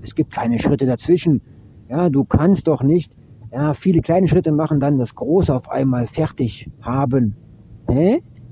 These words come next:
Als kleines Kind weißt du nicht, was der Erwachsene möchte. Der Erwachsene möchte quasi direkt alles haben, das Ergebnis und sonst wer weiß was. Aber Kinder wollen erleben, wollen das Ding, ja, selber aufbauen, wollen, ja, so viele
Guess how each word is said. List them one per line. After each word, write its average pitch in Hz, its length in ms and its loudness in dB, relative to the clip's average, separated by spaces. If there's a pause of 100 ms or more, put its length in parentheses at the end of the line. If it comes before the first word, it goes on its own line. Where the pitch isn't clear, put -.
(420)
Als 113 140 -4
kleines 160 240 2
Kind 147 240 0
weißt 135 200 0
du 135 40 2
nicht, 143 220 0
was 139 100 0
der 123 120 0
Erwachsene 127 380 0
möchte. 127 420 0 (500)
Der 117 100 -2
Erwachsene 175 300 0
möchte 170 320 2
quasi 143 360 0
direkt 131 540 -2 (380)
alles 160 420 0
haben, 139 340 0
das 110 120 -2
Ergebnis 135 420 0
und 147 120 0
sonst 156 240 0
wer 135 120 2
weiß 151 240 0
was. 110 180 -4
Aber 139 300 -2 (340)
Kinder 175 480 2
wollen 151 280 2
erleben, 135 580 2
wollen 160 320 2
das 156 200 -2
Ding, 160 220 0 (360)
ja, 139 280 -4
selber 151 500 0
aufbauen, 143 560 0
wollen, 208 400 4 (420)
ja, 160 160 2
so 160 160 0
viele 220 640 2